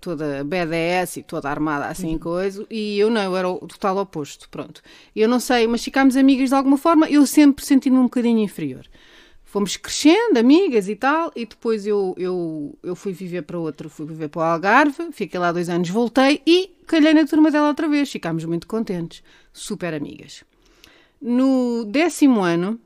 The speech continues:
Speaker 1: entra para a nossa turma um rapaz lindo de morrer. E, e pronto, e ficámos as duas apaixonadas por ele. Pronto. <laughs>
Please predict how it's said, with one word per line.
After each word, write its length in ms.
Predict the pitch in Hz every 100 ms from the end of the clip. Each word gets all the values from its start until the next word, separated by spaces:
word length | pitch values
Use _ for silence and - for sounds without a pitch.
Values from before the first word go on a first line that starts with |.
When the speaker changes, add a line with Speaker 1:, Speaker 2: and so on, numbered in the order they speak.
| _
Speaker 1:
entra 300 | 208 208 214
para 120 | 208 202
a 20 |
nossa 260 | 160 202
turma 520 | 196 220 226 233 240 -
um 220 | 226 226
rapaz 460 | 214 233 233 220 208
lindo 440 | 220 226 220 208
de 100 | 202
morrer. 360 | 226 240 190 185 _ _ _ _ _ _ _ _ - _
E, 680 | 220 196 180 170 170 165 156 -
e 320 | 202 180 170
pronto, 360 | - 135 147 -
e 180 | 190 175
ficámos 420 | 151 - 185 170
as 120 | 170 165
duas 220 | 175 170
apaixonadas 600 | 180 185 185 208 185 190
por 160 | - 202
ele. 160 | 170 175 - - -
Pronto. 340 | 190 - -
<laughs> 60 | 190